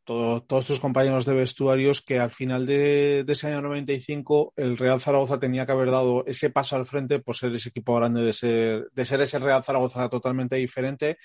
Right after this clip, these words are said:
que lo consiguió deportivamente y no económicamente, y se prefirió vender, vender a muchos jugadores, y te terminas yendo en el noventa y seis, noventa y siete a jugar a, a jugar en el Jerez. Eh, ¿fue ese paso atrás o podía haber sido un paso adelante del Real Zaragoza el poderlo,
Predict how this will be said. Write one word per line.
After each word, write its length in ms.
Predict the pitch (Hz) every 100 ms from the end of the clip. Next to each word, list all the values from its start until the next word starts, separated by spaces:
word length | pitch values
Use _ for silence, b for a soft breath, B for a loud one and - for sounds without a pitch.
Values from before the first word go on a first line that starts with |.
| B B
que 140 | 139
lo 80 | 127
consiguió 400 | 131 127 127 123
deportivamente 800 | 147 131 127 131 131 131 131 147
y 60 | 131
no 100 | 127
económicamente, 800 | 127 127 127 123 131 131 151 147 143
y 60 |
se 140 | 123 113
prefirió 380 | 117 120 117
vender, 560 | 117 127 123 117 113 107 B B -
vender 240 | 123 147
a 40 | 147
muchos 260 | 139 156
jugadores, 520 | - 139 143 147 135 -
y 120 | 135
te 100 | 127
terminas 400 | 123 123 127 123
yendo 220 | 131 135
en 60 | 143
el 60 |
noventa 300 | 135 135 123
y 20 |
seis, 200 | 117 123
noventa 320 | 127 127 127 139
y 60 |
siete 200 | 131 131
a 60 | 151
jugar 320 | 156 131 123
a, 280 | 120 117 123 B B B B B _
a 100 | 143
jugar 300 | 127 123 123
en 80 | 143
el 100 | 139
Jerez. 480 | 123 127 131 - _ -
Eh, 340 | 120 117 120
¿fue 220 | 117 143 131
ese 160 | 143
paso 240 | 135 135 139
atrás 720 | 143 131 131 127 - - - -
o 240 | 143 127
podía 200 | 135 139
haber 120 | 135
sido 160 | - 143
un 60 |
paso 240 | 135 131 139
adelante 260 | 135 135
del 140 | 131 127
Real 240 | 131 123
Zaragoza 420 | 123 120 127 113
el 80 | 123
poderlo, 880 | 123 120 123 123 120 117 117 117 120